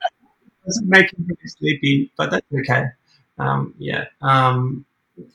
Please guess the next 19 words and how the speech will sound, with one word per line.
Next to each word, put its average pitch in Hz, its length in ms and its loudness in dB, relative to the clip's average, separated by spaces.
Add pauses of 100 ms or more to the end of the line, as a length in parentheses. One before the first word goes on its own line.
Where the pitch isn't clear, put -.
yeah, 156 240 4
so 143 160 2
I 156 280 8
always 165 340 2
liked 127 280 2
those 127 200 0
kinds 151 260 -4
of 147 80 -4
books - 240 -8
when 147 100 -4
I 147 40 -2
was 143 140 -4
a 139 40 -8
kid. 156 140 -2
Also, 117 300 2
Where's 113 260 0
Wally 113 360 -2
is - 160 -10
the, 113 240 -14